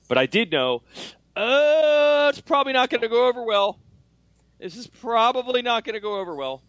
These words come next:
So that's what led to, um, you know, I guess by Thursday, I'm assuming that's when he found out he wasn't allowed to work for the weekend.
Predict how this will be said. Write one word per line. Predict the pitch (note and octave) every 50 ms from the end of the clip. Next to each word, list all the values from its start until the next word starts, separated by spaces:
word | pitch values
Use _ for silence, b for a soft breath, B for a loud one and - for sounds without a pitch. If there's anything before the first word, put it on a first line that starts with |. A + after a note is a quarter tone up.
| _ _ _ _ _ _ _ _ _ _ _ _
So | _ - D3+ C#3 C3+ C3+ C3+ B2+ B2+ - _ -
that's | C#3+ D#3 - -
what | D#3 D#3 C3
led | C3+ D3+ E3 -
to, | - D3 C3+ C3+ C3+ C3+ _ _ _ -
um, | B2 A#2 A#2 A#2 A2+ A2+ A2+ A2 A2+ _ _
you | - A#2
know, | A#2 A#2
I | A#2
guess | A2+ C#3 C#3 -
by | - A#2+ A#2
Thursday, | - A#2+ C#3 D#3 - - A2 A2
I'm | G#2 A2 G#2+
assuming | - - - C3 D3+ C#3 A2 A2+ A#2+
that's | - G#2 G#2+ -
when | - G#2
he | G2+ A#2+ A#2
found | - - G2+ G#2 G#2+
out | G#2 G#2+
he | A2 G#2
wasn't | G#2+ A#2+ A2 G#2
allowed | G#2 G#2 G#2+
to | G#2 G2
work | A#2 E3+ F#3+
for | - -
the | F3 E3+
weekend. | E3+ E3 - E3+ D#3 D#3 D3 -